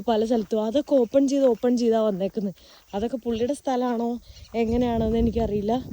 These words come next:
ഓക്കെ, വഴിയൊന്നുമില്ല, just ഒരു വഴി, അങ്ങനത്തെ ഒരു സ്ഥലം. കണ്ടോ,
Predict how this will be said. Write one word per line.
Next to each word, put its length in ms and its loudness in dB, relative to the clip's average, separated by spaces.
ഓക്കെ, 360 -2
വഴിയൊന്നുമില്ല, 760 2
just 360 -4
ഒരു 80 4
വഴി, 360 0
അങ്ങനത്തെ 500 -2
ഒരു 60 2
സ്ഥലം. 300 -2
കണ്ടോ, 240 -2